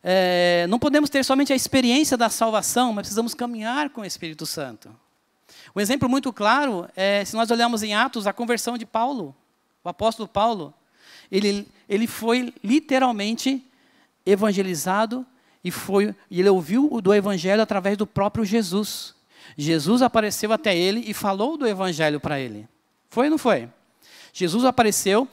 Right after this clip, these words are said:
e quando ele recebe, ele viu a Jesus, ele realmente se converteu naquele exato momento. Agora pensa comigo, quem vo-, quem de vocês, vocês conhecem que recebeu a Cristo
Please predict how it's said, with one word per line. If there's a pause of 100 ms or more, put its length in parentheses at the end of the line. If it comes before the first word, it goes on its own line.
(220)
e (100)
quando (160)
ele
recebe,
ele
viu
a
Jesus, (1200)
ele
realmente
se
converteu
naquele
exato
momento. (680)
Agora
pensa
comigo,
quem
vo-,
quem
de
vocês,
vocês
conhecem
que
recebeu
a
Cristo